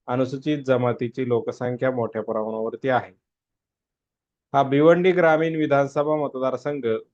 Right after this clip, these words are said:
भिवंडी लोकसभा मतदारसंघांतर्गत येतो आणि या भिवंडी लोकसभा मतदारसंघाच्या नकाशात आपण ॲरोच्या माध्यमातून इथं हा भिवंडी ग्रामीण विधानसभा मतदारसंघ दाखवलेला आहे.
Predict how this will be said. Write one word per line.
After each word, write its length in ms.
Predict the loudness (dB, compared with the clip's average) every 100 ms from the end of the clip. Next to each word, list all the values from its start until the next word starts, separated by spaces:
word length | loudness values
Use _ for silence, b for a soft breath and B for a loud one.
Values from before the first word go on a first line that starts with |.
| -4
भिवंडी 600 | 0 2 0 0 0 0
लोकसभा 520 | -2 -4 -4 0 0
मतदारसंघांतर्गत 1200 | 0 -2 -2 -4 -4 -4 -2 -2 -4 -4 -2 -4
येतो 240 | -4 -2 -2 -4 _ _ _ _ _
आणि 200 | -4 0
या 220 | 0 0
भिवंडी 640 | 0 2 2 2 0 -2 0
लोकसभा 500 | -2 -4 -4 -2 -2
मतदारसंघाच्या 880 | 0 -4 -4 -4 -4 -6 -4 -4 -4
नकाशात 480 | -4 -4 -4 -2 -4 -4 _ _ _ _ _
आपण 340 | -6 0 2 2
ॲरोच्या 520 | 2 0 0 0 0
माध्यमातून 680 | 0 -2 -4 -2 -2 -4 -8
इथं 240 | -10 -2 0
हा 340 | 2 0 0 -4 _
भिवंडी 480 | -2 0 0 0 -2
ग्रामीण 480 | 0 0 0 -2 -4
विधानसभा 580 | -4 -4 -4 -6 -4 -2
मतदारसंघ 640 | -4 -4 -4 -4 -6 -8
दाखवलेला 640 | -4 -4 -2 -4 -2 -2 0
आहे. 260 | -2 -4